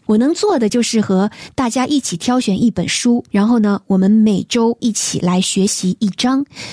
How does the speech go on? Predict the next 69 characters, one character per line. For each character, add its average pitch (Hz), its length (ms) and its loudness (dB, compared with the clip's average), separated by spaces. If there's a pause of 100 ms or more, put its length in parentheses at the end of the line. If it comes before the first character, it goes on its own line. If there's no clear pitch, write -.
那 254 100 0
根 370 220 0
据 330 120 0
这 311 160 -2
一 277 140 4
章 311 200 0
的 262 100 2
学 - 280 -2
习， 190 340 0 (280)
也 196 140 0
会 220 200 -2
来 190 140 0
分 277 240 0
享 - 180 -6
自 262 200 -2
己 190 160 -6
的 107 340 -8
得 208 160 2
着， 202 360 -2 (280)
分 302 240 0
享 185 300 -2
自 262 180 -2
己 127 220 -4
生 254 260 -2
活 196 100 0
中 240 160 0
的 214 80 4
难 190 220 2
处， 262 180 0
以 226 160 0
及 233 260 -2 (160)
我 202 100 2
们 233 80 2
学 233 180 0
的 311 80 0
内 330 140 2
容 233 120 2
可 240 140 0
以 247 40 2
如 214 180 2
何 277 120 -2
应 330 140 2
用 269 160 4
到 214 100 -2
我 165 60 -2
们 - 60 -4
的 151 40 -4
生 277 220 0
活 175 160 -4
中。 180 180 -2 (120)
所 - 120 -4
以 330 40 0
我 262 120 0
觉 214 200 -2
得， 240 260 -2
嗯， 196 240 0
虽 359 200 -2
然 349 120 0
没 294 160 2
有 240 240 -2 (100)
实 - 280 -2
体 - 160 -2
的 190 100 2
牧 240 180 4
者， - 320 -6
但 320 140 -2
是 302 100 -4
这 302 140 0
些 294 240 -2